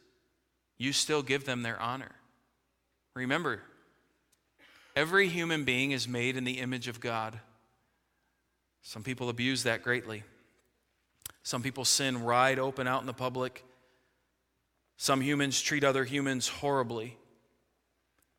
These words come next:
Yet we see as Christians, we still would give that person honor. And in living this way, what does it do? Well, it helps our witness tremendously.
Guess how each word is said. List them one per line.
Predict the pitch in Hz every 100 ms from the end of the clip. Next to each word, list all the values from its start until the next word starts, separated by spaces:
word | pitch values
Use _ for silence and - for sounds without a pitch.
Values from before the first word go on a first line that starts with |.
| -
Yet | 104
we | 131
see | - 151
as | 147 123
Christians, | - 160 147 - 110 117 120
we | 120
still | 113 - 139 139 139 139 - - _ _ _ _ _ -
would | 123
give | 117 143 135
that | 135 131 -
person | 135 131 - 117 113 113 - _ _ _ _ _ _ -
honor. | 135 143 104 - - - _ _ _ _ _ _ _ _ _ -
And | 151
in | 143 143
living | 185 226 170
this | 135 -
way, | 131 131
what | 135
does | 160 147
it | 127
do? | 147 110 101
Well, | 113 131
it | 131
helps | 117 139 -
our | 127
witness | 117 123 123 110 -
tremendously. | - 120 123 139 120 - - 123